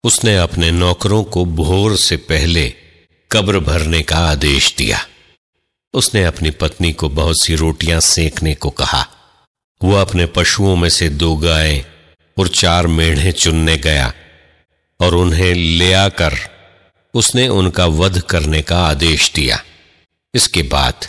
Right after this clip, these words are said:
नौकर विवाहोत्सव की तैयारी करने लगे। उसने टोबियाह को बुलाया और शपथ खाते हुए कहा,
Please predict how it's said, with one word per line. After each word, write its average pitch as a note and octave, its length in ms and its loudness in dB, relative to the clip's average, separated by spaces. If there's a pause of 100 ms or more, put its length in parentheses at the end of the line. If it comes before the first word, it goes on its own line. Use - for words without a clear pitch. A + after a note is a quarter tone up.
(600)
नौकर E2 580 0 (760)
विवाहोत्सव G2 960 2
की A2+ 180 -2
तैयारी E2 500 2
करने D2+ 360 0
लगे। B1+ 340 -4 (600)
उसने G#2+ 300 0
टोबियाह F#2 680 2
को E2+ 180 -2
बुलाया E2 640 0 (600)
और G2+ 120 2
शपथ A2+ 420 0
खाते E2+ 360 -2
हुए D2+ 240 0
कहा, - 420 -6